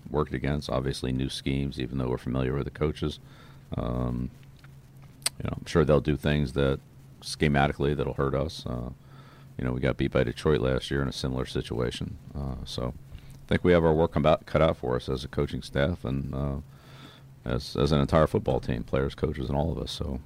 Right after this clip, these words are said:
uh, we need a good week. We need to do a good job down there. And, um,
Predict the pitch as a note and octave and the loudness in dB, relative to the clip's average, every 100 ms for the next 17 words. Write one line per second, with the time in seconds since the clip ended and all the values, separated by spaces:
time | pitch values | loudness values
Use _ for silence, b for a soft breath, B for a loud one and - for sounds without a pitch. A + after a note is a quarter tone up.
0 | - C2+ B1+ B1+ C#2 C2+ D2 C#2 C2 D2+ | -8 -4 -2 -2 -2 2 4 4 4 2
1 | C2 D#2+ - D2 D2 C#2+ D2 C2+ C#2+ D2 | 4 2 2 0 0 2 0 2 2 2
2 | D2 C#2+ D2 C#2+ D2+ E2+ b b b b | 2 4 2 2 2 0 b b b b
3 | - - - - - - - C2+ C2+ | -10 -6 -4 -4 -4 -6 -4 -4 -6